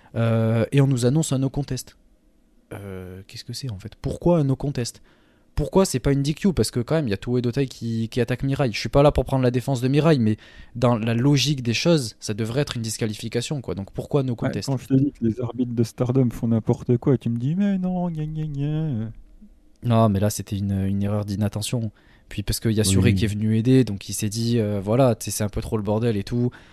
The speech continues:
Speaker 1: On va pas coûter de, de victoire ou de défaite à l'une ou à l'autre. No contest, et puis voilà, quoi. »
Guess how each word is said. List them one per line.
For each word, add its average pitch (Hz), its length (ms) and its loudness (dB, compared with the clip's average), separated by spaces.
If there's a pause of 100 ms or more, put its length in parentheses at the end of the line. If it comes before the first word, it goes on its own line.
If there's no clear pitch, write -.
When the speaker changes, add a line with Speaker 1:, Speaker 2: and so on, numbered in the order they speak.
(140)
Speaker 1:
On 107 100 -6
va 104 100 0
pas 117 140 4
coûter 117 380 -2
de, 104 360 0
de 101 140 -4
victoire 107 440 -2
ou 104 80 -4
de 104 100 0
défaite 107 360 0
à 104 80 2
l'une 107 200 0
ou 95 100 0
à 87 60 2
l'autre. 120 320 4 (340)
No 123 180 2
contest, 110 460 -2
et - 40 -10
puis - 120 -8
voilà, 113 220 0
quoi. » - 160 -12